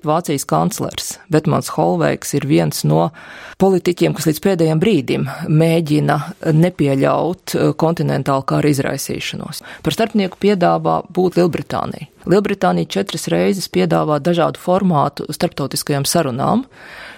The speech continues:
taču tas tiek noraidīts. Piemēram, Vācija noraida Lielbritānijas piedāvājumu. Vācija apgalvo,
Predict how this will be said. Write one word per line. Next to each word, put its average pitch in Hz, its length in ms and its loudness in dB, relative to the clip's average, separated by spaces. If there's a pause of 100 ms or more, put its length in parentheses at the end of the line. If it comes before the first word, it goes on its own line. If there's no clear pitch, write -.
taču 170 220 0
tas - 340 2 (160)
tiek 208 320 2 (160)
noraidīts. 165 760 4 (220)
Piemēram, 165 400 2
Vācija 165 640 0
noraida 160 800 2 (340)
Lielbritānijas 151 720 0
piedāvājumu. 180 680 0 (100)
Vācija 196 460 2 (100)
apgalvo, 165 720 2